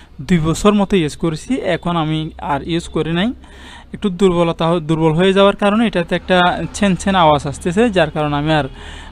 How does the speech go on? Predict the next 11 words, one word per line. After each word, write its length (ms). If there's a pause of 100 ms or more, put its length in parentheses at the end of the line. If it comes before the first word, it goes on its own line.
মাইক্রোফোনটা 640
ইউজ 240
করতেছি 400
না। 140
আমি 280
যেটা 220
ইউজ 180
করতেছি 400
সেটা 260
আপনাদেরকে 380
দেখাচ্ছি। 400